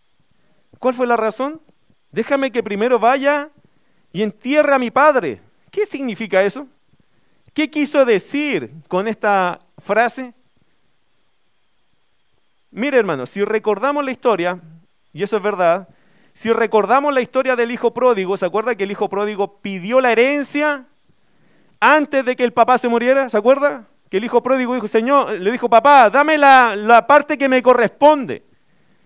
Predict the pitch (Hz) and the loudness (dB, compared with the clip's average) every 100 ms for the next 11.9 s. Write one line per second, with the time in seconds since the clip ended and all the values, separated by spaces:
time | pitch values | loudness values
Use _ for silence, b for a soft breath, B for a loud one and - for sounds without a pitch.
0 | _ _ - 143 202 220 214 220 208 156 | _ _ -6 -2 0 0 0 0 0 0
1 | 76 71 _ _ _ _ - _ 147 190 | -4 -14 _ _ _ _ -20 _ -10 -8
2 | 226 233 233 214 196 175 185 - - 208 | -4 -2 -2 0 0 0 -4 -12 -10 -8
3 | 208 185 175 185 185 185 151 147 196 214 | -6 -6 -4 -4 -2 -2 -4 -4 -4 -2
4 | 208 185 185 - 185 180 160 151 165 185 | -6 -6 -8 -6 -6 -6 -8 -6 -4 -4
5 | 160 151 156 156 147 143 113 - _ _ | -6 -6 -8 -8 -8 -10 -14 -18 _ _
6 | _ _ _ _ _ _ _ 151 147 - | _ _ _ _ _ _ _ -6 -6 -6
7 | 151 185 262 240 202 175 - 160 196 180 | -6 -4 -2 -2 -2 -4 -6 -8 -6 -4
8 | 175 131 143 143 143 180 175 175 147 143 | -6 -10 -8 -6 -6 -6 -8 -8 -6 -4
9 | 143 139 - 147 180 151 160 - - 147 | -6 -8 -10 -8 -6 -6 -8 -14 -12 -12
10 | - 156 151 143 135 - 139 135 180 - | -10 -8 -8 -8 -12 -14 -10 -8 -8 -8
11 | 190 185 202 220 269 262 285 185 - | -8 -8 -6 -6 -6 -6 -6 -6 -12